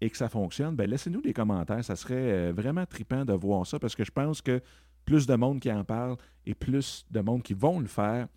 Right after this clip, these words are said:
et ça fonctionne tellement bien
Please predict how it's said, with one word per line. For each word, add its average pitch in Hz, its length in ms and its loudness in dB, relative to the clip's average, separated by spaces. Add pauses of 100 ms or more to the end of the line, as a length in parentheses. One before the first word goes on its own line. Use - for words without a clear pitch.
(300)
et 101 160 -2
ça - 160 -4
fonctionne 117 400 -2 (160)
tellement 123 560 0
bien 104 360 -2